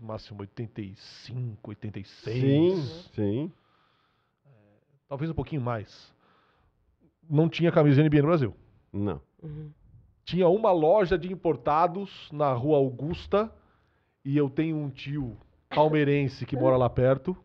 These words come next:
Speaker 1: morava lá perto. Ele foi nessa loja, sabia que eu gostava de esporte, que eu assistia esporte o dia inteiro. Foi lá, viu uma camisa verde, falou, "Ah,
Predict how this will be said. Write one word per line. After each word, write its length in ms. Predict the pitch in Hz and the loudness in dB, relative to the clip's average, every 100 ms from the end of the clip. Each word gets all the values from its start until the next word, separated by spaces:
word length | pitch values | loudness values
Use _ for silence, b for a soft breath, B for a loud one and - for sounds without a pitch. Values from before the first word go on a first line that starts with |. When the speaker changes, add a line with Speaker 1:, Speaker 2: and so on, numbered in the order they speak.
| - | -4
Speaker 1:
morava 440 | - 147 139 151 131 | 4 8 10 8 8
lá 100 | 127 | 4
perto. 400 | 127 127 131 90 - _ _ _ _ _ _ _ _ _ _ _ _ _ _ _ _ - | 2 0 0 -6 -16 _ _ _ _ _ _ _ _ _ _ _ _ _ _ _ _ -2
Ele 160 | 202 220 | 0 2
foi 180 | 196 | 4
nessa 220 | 190 185 233 | 4 4 6
loja, 520 | 190 196 196 262 269 - | 8 8 8 4 2 -2
sabia 320 | - 233 156 | 2 4 4
que 60 | 143 | 0
eu 40 | |
gostava 300 | 143 139 143 | 0 2 2
de 60 | 160 | 0
esporte, 280 | - 165 196 | 2 4 6
que 40 | |
eu 40 | 151 | 2
assistia 180 | - 147 | 2 0
esporte 320 | - 139 127 | 6 4 4
o 20 | |
dia 100 | 131 | -2
inteiro. 400 | 165 147 156 202 - - _ _ _ _ _ | 2 4 6 4 0 -18 _ _ _ _ _
Foi 120 | - 175 | 0 6
lá, 100 | 185 | 8
viu 120 | 196 | 8
uma 100 | 202 | 4
camisa 320 | 208 202 220 | 2 4 2
verde, 500 | 170 175 190 202 262 - _ _ _ | 6 6 6 2 -8 -8 _ _ _
falou, 160 | - 123 | -2 0
"Ah, 200 | 104 | 0